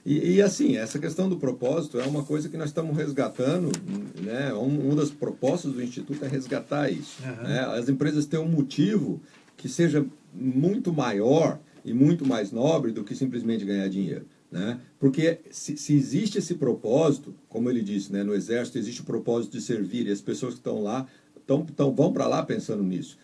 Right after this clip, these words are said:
Speaker 1: né? E as pessoas que estão lá dentro, e aí tem os valores lá dentro, como que a gente trabalha, como que nós, e aí as lideranças, a grande preocupação na cabeça dessas lideranças é o propósito e os valores, é o propósito e os valores.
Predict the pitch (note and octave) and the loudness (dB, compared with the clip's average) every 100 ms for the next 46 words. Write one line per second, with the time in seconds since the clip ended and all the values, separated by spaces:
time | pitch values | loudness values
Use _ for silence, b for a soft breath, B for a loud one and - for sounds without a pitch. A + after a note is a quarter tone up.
0 | F#2 E2+ G#2 C3 F#2 A#2+ B2+ - - C#3 | -14 -6 -2 -2 -2 -2 -2 -2 0 0
1 | - C3+ C3 A2 A2 D3+ D#3 G#2+ C3 C#3 | 0 2 2 2 0 -2 0 0 2 2
2 | C3 A2+ G#2+ B2 E3+ C3+ A#2 G2+ F#2 E2+ | 0 0 2 4 4 2 -2 -2 -4 0
3 | C3+ E3 C#3+ A#2+ A2+ - F#2+ G2 F#2 B2+ | 0 2 -2 -6 -6 -6 -4 -4 -4 -2
4 | C#3 D3 C3 A#2+ - b b A2+ A#2+ C3+ | -2 0 0 0 -4 b b 0 6 6
5 | E3+ C3+ B2+ A#2 F3+ G3 A2+ G2+ A#2 D#3 | 6 2 0 4 2 2 -4 -4 6 6
6 | A3+ - F3 E3+ C#3+ C3+ D3+ C#3+ B2 A#2 | 6 4 0 0 -2 0 0 0 -2 -4
7 | B2+ A#2+ G#2+ G2 G2+ A2 A2 G#2 G#2 D3 | -4 -4 -6 -8 -6 -8 -6 -2 0 -2
8 | D3+ F2+ - F2+ - F#2 F#2+ - F#2+ G#2 | -4 -6 -6 -8 -6 -4 -4 -6 -8 -6
9 | F2+ D2+ - - - E2+ - F2 F2+ - | -6 -6 -10 -14 -14 -14 -8 -6 -6 -10
10 | F2+ F#2+ E2+ D2+ - | -8 -6 -6 -8 -12